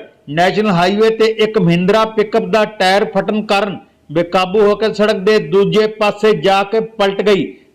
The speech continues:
ਜਿਸ 'ਚ ਇੱਕ ਬਜ਼ੁਰਗ ਔਰਤ ਦੀ ਮੌਤ ਹੋ ਗਈ ਅਤੇ ਨੌ ਦੇ ਕਰੀਬ ਗੰਭੀਰ ਜ਼ਖਮੀ ਹੋ ਗਏ, ਜਿਨ੍ਹਾਂ ਵਿੱਚ ਅੱਠ ਔਰਤਾਂ ਤੇ ਦੋ ਵਿਅਕਤੀ ਸ਼ਾਮਲ ਹਨ। ਜ਼ਖਮੀਆਂ ਨੂੰ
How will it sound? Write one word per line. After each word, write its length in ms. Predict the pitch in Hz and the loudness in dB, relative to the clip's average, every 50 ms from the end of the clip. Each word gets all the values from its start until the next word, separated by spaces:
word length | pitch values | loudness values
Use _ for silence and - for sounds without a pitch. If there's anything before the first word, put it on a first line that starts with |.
| - 135 | -18 -16
ਜਿਸ 340 | 120 120 151 196 220 220 220 - - - - _ _ - | -10 -2 0 2 2 2 -2 -4 -10 -20 -20 _ _ -2
'ਚ 40 | |
ਇੱਕ 680 | 226 220 220 226 220 208 214 220 - 202 - - - - _ _ - 143 | 0 0 0 0 0 -2 -2 -2 -2 -2 -2 -2 -6 -20 _ _ -8 -4
ਬਜ਼ੁਰਗ 500 | 160 160 180 208 214 208 208 - - 196 | -2 0 2 2 0 0 -4 -6 -4 0
ਔਰਤ 240 | 196 208 220 226 | 2 2 2 2
ਦੀ 180 | 220 175 214 214 | 2 2 0 0
ਮੌਤ 360 | 196 185 190 196 214 208 214 | 2 2 2 2 0 2 2
ਹੋ 140 | 202 202 202 | 2 2 2
ਗਈ 200 | 202 214 226 220 220 214 | 2 0 0 0 -2 -4
ਅਤੇ 200 | 214 - 220 214 | 0 0 0 0
ਨੌ 360 | 196 180 175 180 185 196 208 | 0 0 0 2 2 4 4
ਦੇ 200 | 202 220 220 220 | 4 2 2 2
ਕਰੀਬ 400 | - 202 196 190 208 220 196 202 | 0 0 2 2 2 2 2 0
ਗੰਭੀਰ 420 | 165 196 202 185 156 160 180 202 | 0 0 -2 0 2 2 2 2
ਜ਼ਖਮੀ 400 | 196 160 202 196 196 196 208 208 | 2 2 0 0 0 0 0 2
ਹੋ 120 | 196 190 190 | 2 4 4
ਗਏ, 280 | 202 196 143 113 - - - - _ _ - | 4 2 2 0 -4 -12 -20 -20 _ _ -12
ਜਿਨ੍ਹਾਂ 380 | 123 131 180 208 208 226 226 | -4 0 0 0 2 2 2
ਵਿੱਚ 220 | 220 220 214 220 226 220 196 196 | 2 2 0 0 -2 -2 0 0
ਅੱਠ 180 | 208 208 - 233 | 0 0 -2 -6
ਔਰਤਾਂ 600 | 226 - - 196 196 202 202 208 - 220 214 214 | -8 -2 0 2 2 2 2 0 0 0 0 0
ਤੇ 160 | 190 190 214 190 | 2 2 2 2
ਦੋ 280 | 160 170 190 202 214 | 2 2 2 4 4
ਵਿਅਕਤੀ 380 | 202 196 196 196 - - 220 220 | 4 2 0 0 -2 -4 -4 -4
ਸ਼ਾਮਲ 520 | - - - - - 175 175 196 208 202 | -6 -8 -6 -2 0 0 0 0 2 2
ਹਨ। 220 | 202 202 180 139 127 | 2 2 0 0 0
ਜ਼ਖਮੀਆਂ 440 | 185 196 196 190 202 220 226 226 | -2 -2 0 0 -2 0 0 0
ਨੂੰ 140 | 220 226 226 | 0 0 -2